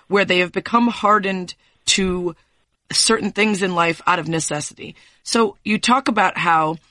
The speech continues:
someone who has to cause pain or suffering, whether it's literally someone who works on a death squad and,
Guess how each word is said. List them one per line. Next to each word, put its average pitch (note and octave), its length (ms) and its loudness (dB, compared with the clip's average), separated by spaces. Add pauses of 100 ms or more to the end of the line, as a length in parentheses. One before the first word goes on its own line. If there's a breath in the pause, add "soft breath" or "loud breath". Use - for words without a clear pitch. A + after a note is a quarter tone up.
(100)
someone C4 320 2
who A3+ 140 2
has G3+ 200 2
to G#3+ 100 -6
cause G#3 420 2
pain F#3 400 -2
or D#3+ 160 -6
suffering, C#3+ 720 -4
whether F3 300 0
it's D#3+ 160 -4
literally G#3+ 480 0
someone F#3 360 0
who E3+ 120 -2
works E3+ 300 -2
on D3 120 -8
a A#2 60 -12
death - 280 -4
squad A#3+ 380 0
and, D#3 180 -2